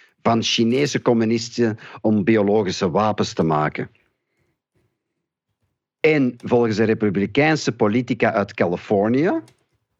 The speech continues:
zou de Microsoft-oprichter Bill Gates en de Amerikaanse-Hongaarse filantroop George Soros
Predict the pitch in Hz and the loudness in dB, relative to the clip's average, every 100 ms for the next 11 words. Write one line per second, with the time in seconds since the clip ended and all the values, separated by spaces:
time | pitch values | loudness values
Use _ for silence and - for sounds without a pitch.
0 | _ _ _ _ _ _ _ _ _ _ | _ _ _ _ _ _ _ _ _ _
1 | - - - 117 117 110 - 107 117 202 | -18 -8 0 2 2 0 0 0 2 0
2 | - 185 - 151 - - - 214 185 196 | 0 -4 0 -4 -4 -10 -2 0 0 -2
3 | 226 - 233 - - 90 95 143 120 110 | -4 -4 -6 -6 -12 -4 2 2 0 0
4 | 139 202 330 - - - _ _ _ 131 | 2 2 -2 -6 -10 -12 _ _ _ -2
5 | 135 139 135 139 127 165 196 160 135 120 | 0 2 2 0 0 0 0 0 -2 0
6 | 131 160 - - 127 120 107 147 160 - | 0 -2 -6 -2 -2 -2 -2 0 -2 -2
7 | - - 131 143 - - - - 214 139 | -10 0 0 0 -4 -10 -6 0 2 2
8 | 104 | -4